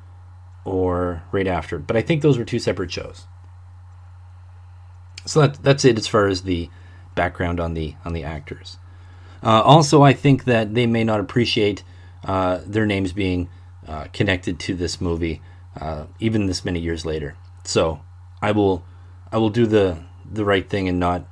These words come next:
and not bring their names into this. The movie opens with rats, uh, kind of climbing over each other and swarming on each other, and it has decent music, like, for an eighties horror movie. Uh, the movie opens with an animal rights rally,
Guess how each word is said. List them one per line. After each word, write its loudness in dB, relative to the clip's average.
and -2
not -4
bring -2
their -2
names -6
into -4
this. -10
The 6
movie 8
opens 6
with -2
rats, -2
uh, -10
kind -8
of -8
climbing 0
over 4
each -2
other 2
and -4
swarming -2
on -2
each -4
other, -2
and 2
it 6
has 6
decent 4
music, 0
like, -6
for -2
an -4
eighties -4
horror 0
movie. -4
Uh, 0
the -4
movie 6
opens 4
with -2
an 0
animal 0
rights 0
rally, 0